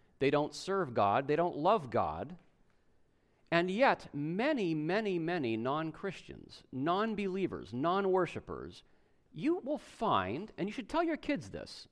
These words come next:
and I'll say why in a second, you will find these people are f-, wonderfully moral. They're often wonderfully wise, sometimes wiser than the people you find inside the church. They're often very religious.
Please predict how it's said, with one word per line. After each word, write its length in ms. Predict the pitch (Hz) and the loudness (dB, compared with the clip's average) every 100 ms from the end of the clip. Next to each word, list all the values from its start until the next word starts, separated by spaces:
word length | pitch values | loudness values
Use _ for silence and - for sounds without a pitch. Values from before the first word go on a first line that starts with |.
| _ - | _ -6
and 80 | 151 | -4
I'll 140 | 156 | -4
say 180 | - 226 | -2 0
why 220 | 185 151 | 4 2
in 40 | |
a 60 | 123 | 2
second, 320 | - 143 - - - - - | 2 0 -2 -16 -20 -20 -12
you 160 | 156 302 | -4 0
will 140 | 381 | 0
find 340 | - 190 139 135 | 0 0 0 0
these 160 | 220 | -6
people 400 | - 160 - 131 - | -6 -6 -4 -4 0
are 100 | 147 | -2
f-, 180 | 143 - - _ | -4 -18 -20 _
wonderfully 960 | 170 220 311 349 349 302 127 - 113 | -12 -8 0 2 2 2 0 -2 -4
moral. 560 | 101 101 110 131 220 277 - _ _ _ _ _ _ _ _ _ _ _ _ _ _ _ _ _ - | -2 0 0 0 -2 -8 -14 _ _ _ _ _ _ _ _ _ _ _ _ _ _ _ _ _ 0
They're 140 | 320 | 4
often 440 | 339 - 131 113 | 4 4 0 0
wonderfully 520 | 120 220 370 - 120 107 | 2 4 2 0 -2 -2
wise, 720 | 87 90 90 107 185 294 302 | -2 0 2 2 0 -4 -6
sometimes 420 | - 339 110 92 | -4 -2 -2 -2
wiser 420 | 92 117 147 139 | 4 4 4 2
than 80 | 123 | -2
the 60 | |
people 240 | 117 156 139 | 0 -2 0
you 140 | 107 | -2
find 260 | 127 127 117 | 0 0 0
inside 320 | 107 151 294 | -2 -2 -2
the 60 | - | -6
church. 480 | - 107 - - _ _ _ _ _ _ _ _ _ _ _ _ _ _ _ _ _ _ | -8 -8 -10 -20 _ _ _ _ _ _ _ _ _ _ _ _ _ _ _ _ _ _
They're 260 | 117 185 175 | 2 4 6
often 360 | 262 320 240 | 4 2 -4
very 280 | 120 123 156 | -2 0 0
religious. 800 | 160 175 233 - - - - | 0 -2 -2 -4 -10 -12 -16